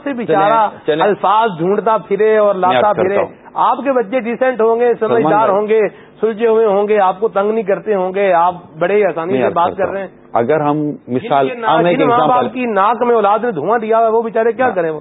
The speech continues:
Speaker 2: ایک
Speaker 1: بد دعا بھی
Speaker 2: ایگزامپل،
Speaker 1: نہ کریں وہ۔
Speaker 2: آپ ہی کی بات کو ہم بیس بنا لیتے، ٹھیک ہے سلمان بھائی؟ اب ان ماں باپ کی ایگزامپل لیتے ہیں جن کو ان کی اولاد بہت ستا رہی ہے، ان کی ایگزامپل لیتے ہیں۔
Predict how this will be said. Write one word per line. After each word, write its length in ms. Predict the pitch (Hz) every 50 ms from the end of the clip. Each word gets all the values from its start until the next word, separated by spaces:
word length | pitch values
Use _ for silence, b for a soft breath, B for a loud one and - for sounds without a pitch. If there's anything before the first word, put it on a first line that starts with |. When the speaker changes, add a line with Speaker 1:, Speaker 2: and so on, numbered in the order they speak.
| - -
Speaker 2:
ایک 140 | - 160 151
Speaker 1:
بد 60 | 156
دعا 80 | 180 190
بھی 80 | 160
Speaker 2:
ایگزامپل، 260 | 131 127 254 - 117
Speaker 1:
نہ 100 | - 254
کریں 200 | 226 240 240 247
وہ۔ 160 | 247 233 247 -
Speaker 2:
آپ 240 | 117 131 139 - 165
ہی 60 | 165
کی 160 | 151 - 151
بات 280 | 131 127 127 131 127 -
کو 320 | - 139 139 135 131 123 127
ہم 140 | 123 113
بیس 280 | 117 117 120 117 - -
بنا 200 | 92 85 87 85
لیتے، 240 | 80 82 82 - - -
ٹھیک 200 | - 190 190 -
ہے 120 | 269 254 208 _ -
سلمان 320 | - 110 104 98 95 95 90
بھائی؟ 160 | 85 - - _ _ _ _ B B B B B B B B B - -
اب 120 | - 135 143
ان 200 | 151 170 180 160
ماں 120 | 147 143 143
باپ 240 | 147 160 170 -
کی 80 | - 160
ایگزامپل 460 | 139 127 113 139 139 147 143 156 156
لیتے 240 | 147 143 143 135 165
ہیں 80 | 160 139
جن 220 | 123 139 139 147
کو 100 | - 160
ان 140 | 151 151 143
کی 160 | - - 135
اولاد 380 | 139 131 127 120 120 127 165 180 - _ _ -
بہت 240 | 135 139 139 151 - -
ستا 260 | 117 104 - 98 95 90
رہی 160 | 90 87 87
ہے، 80 | - - _ _ _ _ _ _ _ _ _ _ - _ _ _ -
ان 140 | 156 165 147
کی 60 | 156
ایگزامپل 420 | 127 113 110 113 104 95 98 92
لیتے 240 | 92 98 - _ -
ہیں۔ 200 | - - _ _